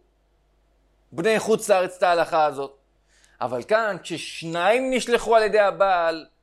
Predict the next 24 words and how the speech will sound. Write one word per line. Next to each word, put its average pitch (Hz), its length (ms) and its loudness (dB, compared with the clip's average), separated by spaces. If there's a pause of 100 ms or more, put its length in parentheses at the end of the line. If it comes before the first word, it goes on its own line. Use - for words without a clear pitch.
(100)
להביא 170 320 -2
את 180 120 -4
הגט 151 520 2 (240)
לארץ 151 300 -2
ישראל, 143 480 0 (320)
כאן 294 280 4
כמפלגי, 220 680 -2
כאן 240 180 0
הוויכוח. 214 600 -4 (580)
דעת 254 320 2
חכמים, 180 640 -2 (160)
מר 262 320 2
סבר, 156 480 0 (760)
גזרינן, 220 800 2 (520)
שמא 247 380 0
הם 220 160 -2
ישכחו 214 460 -4
שוב 240 300 -4
שצריך 214 240 -2
לכתוב 214 260 -2
את - 60 -4
הגט 202 280 0
לשמה, 160 360 -2
לכן 226 320 0